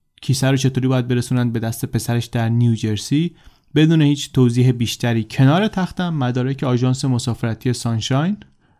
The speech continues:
اطلاعات یک بلیت یک طرفه به مقصد مونتانا و یه سری دستورالعمل از نشونی مزرعه و راه رفتن به خونهٔ اینها و از اینجور چیزا دور و بر اتاق. توی چمدون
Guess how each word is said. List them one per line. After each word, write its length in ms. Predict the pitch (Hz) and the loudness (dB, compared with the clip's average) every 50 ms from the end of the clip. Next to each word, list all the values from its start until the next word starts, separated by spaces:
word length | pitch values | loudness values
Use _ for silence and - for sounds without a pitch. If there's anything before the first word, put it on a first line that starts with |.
| _ _ - | _ _ -6
اطلاعات 540 | 131 127 131 - 127 120 123 131 131 135 131 | -6 -2 0 0 0 2 2 0 0 2 2
یک 280 | 127 131 131 131 - | 2 2 2 0 -2
بلیت 280 | 127 123 123 120 120 - | 0 0 0 0 0 0
یک 260 | 120 120 113 - - | 0 0 0 -2 -2
طرفه 380 | - 120 110 110 107 - 123 117 | -2 -2 -2 -2 -2 -2 -2 -2
به 100 | 117 113 | -2 -2
مقصد 420 | 110 110 107 - - 123 120 117 | -2 -4 -4 -4 -4 -4 -2 -2
مونتانا 600 | 117 113 113 110 107 - 113 113 117 127 151 208 - _ _ _ _ _ _ _ _ _ _ _ - 127 127 | -2 -2 -2 -2 -2 -4 -4 -2 -2 -2 -2 -4 -8 _ _ _ _ _ _ _ _ _ _ _ -6 -2 0
و 340 | 139 147 151 160 165 170 170 175 _ _ _ _ _ _ | 2 2 2 0 0 -2 -4 -8 _ _ _ _ _ _
یه 180 | - 135 143 151 | 2 4 4 4
سری 320 | 147 - - 165 165 170 | 2 0 0 0 0 0
دستورالعمل 960 | 165 135 123 123 - - - - 127 120 120 113 - 113 113 117 131 143 151 160 | 0 0 -2 -2 -2 -6 -6 -2 -2 0 0 0 -2 -2 -2 -2 -2 -2 -4 -2
از 340 | - 123 120 127 131 - - - | -4 -4 -4 -4 -8 -10 -6 -4
نشونی 600 | 120 113 - - - 120 113 117 123 135 147 147 | -2 -2 -2 -2 -2 0 0 2 0 0 0 0
مزرعه 600 | 143 123 113 110 110 107 113 113 110 107 110 123 | 0 0 0 0 -2 -2 -4 -4 -4 -2 -2 -2
و 360 | 135 147 147 139 139 139 139 131 - _ _ _ _ _ _ _ | -2 -2 -2 -4 -6 -6 -10 -12 -18 _ _ _ _ _ _ _
راه 340 | 120 120 127 131 123 127 135 | -2 0 2 2 2 2 2
رفتن 500 | 131 113 107 - - - 123 131 131 127 | 2 0 -2 -4 -4 -2 0 0 0 0
به 260 | 123 123 123 123 120 117 | 0 -2 -2 -4 -6 -6
خونهٔ 320 | - - 120 110 113 113 | -6 -6 -4 -2 0 0
اینها 460 | 123 135 139 127 117 113 113 127 139 | 0 0 0 0 0 0 0 0 -2
و 360 | 143 143 139 135 135 135 135 - - - - | -2 -2 -4 -4 -4 -6 -8 -12 -18 -12 -8
از 180 | - 110 107 | -6 -4 -2
اینجور 220 | 113 113 117 120 110 | -2 -2 -2 -4 -4
چیزا 300 | - - 113 110 110 110 | -4 -6 -4 -4 -4 -4
دور 200 | 113 107 104 104 | -4 -4 -4 -4
و 60 | 101 | -4
بر 180 | 104 104 107 | -4 -6 -8
اتاق. 480 | 113 - 120 - - - - - - - _ _ _ _ _ _ _ _ _ _ _ _ _ _ _ _ _ - | -8 -10 -12 -14 -14 -14 -14 -16 -20 -20 _ _ _ _ _ _ _ _ _ _ _ _ _ _ _ _ _ 0
توی 180 | - 165 180 | 2 2 2
چمدون 720 | 185 - 170 165 160 160 156 151 156 156 156 156 160 156 | 2 2 0 0 2 0 0 0 0 -2 -2 -2 -4 -6